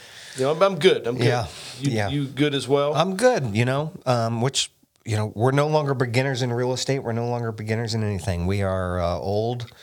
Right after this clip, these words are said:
Speaker 2: and, uh, decrepit and, and experienced. <laughs>
Speaker 1: It's scary to think how quickly time has gone by and how
Speaker 2: Yeah.
Speaker 1: quickly, you know, how fast,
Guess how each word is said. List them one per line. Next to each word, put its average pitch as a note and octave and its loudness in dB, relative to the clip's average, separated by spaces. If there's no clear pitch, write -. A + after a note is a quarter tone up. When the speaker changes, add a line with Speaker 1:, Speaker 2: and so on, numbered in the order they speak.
Speaker 2:
and, F2+ -2
uh, F2 -2
decrepit A#2 -2
and, D#2+ -10
and F2 -4
experienced. F#2 -4
<laughs> A#2+ -4
Speaker 1:
It's C#3 0
scary E3+ 0
to D#3+ -2
think C#3+ 0
how B2+ 2
quickly C3+ 0
time B2 -2
has A2+ -2
gone A#2+ -2
by A2 0
and A2 -4
how A2 -4
Speaker 2:
Yeah. G2 -6
Speaker 1:
quickly, C3 -2
you A#2+ -2
know, A2 -4
how A#2+ 0
fast, B2+ -2